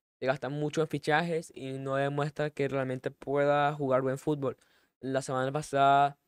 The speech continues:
contra el Liverpool jugaron buen fútbol, ahora con el West Ham no. Lo mismo que con el Tottenham. Un día le puedes empatar o incluso ganar a un equipo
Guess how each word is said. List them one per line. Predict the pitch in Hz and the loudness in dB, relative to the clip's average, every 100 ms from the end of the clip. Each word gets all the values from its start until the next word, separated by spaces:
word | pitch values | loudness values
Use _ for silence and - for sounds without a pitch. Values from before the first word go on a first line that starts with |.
| _ _ _ | _ _ _
contra | _ 143 147 139 | _ -2 2 2
el | |
Liverpool | 139 139 143 | 4 2 0
jugaron | 143 139 139 | 0 0 2
buen | 143 | 0
fútbol, | 147 151 156 | -2 0 2
ahora | 156 139 | 2 0
con | 156 | -2
el | 143 | -4
West | 135 143 | -4 -4
Ham | 139 | -6
no. | 147 147 135 _ _ _ | -2 -4 -4 _ _ _
Lo | 131 131 | -8 -6
mismo | 135 151 | -4 -4
que | 151 | -4
con | 151 147 | -4 -4
el | 135 | -2
Tottenham. | 147 147 127 117 | -4 -4 -12 -12
Un | 123 | -12
día | 123 139 | -6 -2
le | 151 | -2
puedes | 151 147 139 139 151 | -4 -4 -2 -4 -6
empatar | - 151 143 143 143 139 | -12 -6 -4 -2 0 0
o | 131 | -2
incluso | 127 131 131 | -8 -8 -6
ganar | 127 127 135 | -4 -2 0
a | 143 | 0
un | 156 | -2
equipo | 151 147 151 135 | -4 -4 0 -2